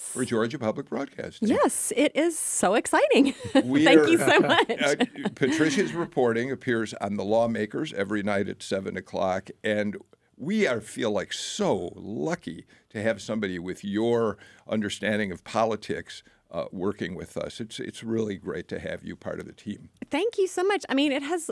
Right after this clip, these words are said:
Speaker 2: literally been a joy. I mean,
Speaker 1: Yeah.
Speaker 2: it's been a rather steep learning curve. You know, there's a lot happening at the Capitol you just don't know
Speaker 1: <laughs> But, you know,
Speaker 2: about.
Speaker 1: you and I had,
Speaker 2: <laughs>
Speaker 1: just, just to elaborate on this, just for a moment.
Speaker 2: Yes.
Speaker 1: You and I had an interesting conversation about this the other day.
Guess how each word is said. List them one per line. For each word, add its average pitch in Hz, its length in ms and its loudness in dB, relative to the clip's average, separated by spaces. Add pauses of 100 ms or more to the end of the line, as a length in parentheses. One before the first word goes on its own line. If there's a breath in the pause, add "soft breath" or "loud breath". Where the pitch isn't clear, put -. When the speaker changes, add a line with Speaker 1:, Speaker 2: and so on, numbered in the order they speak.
Speaker 2:
literally 226 500 0
been 175 400 0 (140)
a 220 200 0
joy. 214 540 -2
I 220 100 0
mean, 214 180 2
Speaker 1:
Yeah. 196 80 0
Speaker 2:
it's 220 100 -2
been 233 340 0
a 190 360 0
rather 214 340 0
steep - 400 -4
learning 214 480 0
curve. 170 500 0
You 262 120 4
know, 220 100 2
there's 240 200 2
a 330 60 0
lot 247 260 0
happening 277 340 0
at - 20 2
the 220 80 2
Capitol 233 420 -2
you 190 220 0
just 165 300 -2
don't 190 220 0
know 175 240 0
Speaker 1:
<laughs> - 20 -4
But, 156 180 0
you 196 80 0
know, 180 80 4
Speaker 2:
about. 185 140 2
Speaker 1:
you 247 120 2
and 240 120 4
I 196 60 4
had, 185 460 4
Speaker 2:
<laughs> - 0 -
Speaker 1:
just, 185 280 -4
just 285 200 2
to 277 120 2
elaborate 113 460 0
on 98 120 0
this, 101 160 -4 (140)
just 240 180 -6
for 139 140 -2
a 113 40 0
moment. 101 400 -6
Speaker 2:
Yes. 196 220 0
Speaker 1:
You 262 140 -2
and 247 80 2
I 220 60 4
had 170 180 4
an 117 120 0
interesting 113 440 -6
conversation 92 680 -6
about - 280 -8
this - 200 -12
the 67 140 -8
other 76 180 -10
day. - 280 -16